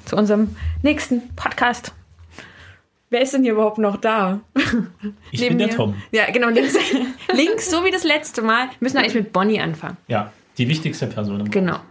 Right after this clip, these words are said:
Speaker 1: genau. Also wir befinden uns wieder bei Bonnie zum nächsten Podcast. Der Herr links von mir, Tom, ist tatsächlich das, äh, vierte Mal anwesend, genauso wie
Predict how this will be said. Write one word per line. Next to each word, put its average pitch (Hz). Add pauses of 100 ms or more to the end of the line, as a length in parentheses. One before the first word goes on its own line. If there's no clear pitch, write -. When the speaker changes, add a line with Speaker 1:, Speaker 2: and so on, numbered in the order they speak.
(120)
Speaker 1:
genau. 131 (380)
Also 202
wir 220
befinden 285
uns 262
wieder 220
bei 254
Bonnie 190 (440)
zum 214
nächsten 226
Podcast. - (340)
Der 220
Herr 240
links 254
von 185
mir, 196 (120)
Tom, 226
ist 214
tatsächlich 220
das, -
äh, 185 (560)
vierte 359
Mal 254 (240)
anwesend, 233 (840)
genauso 202
wie 180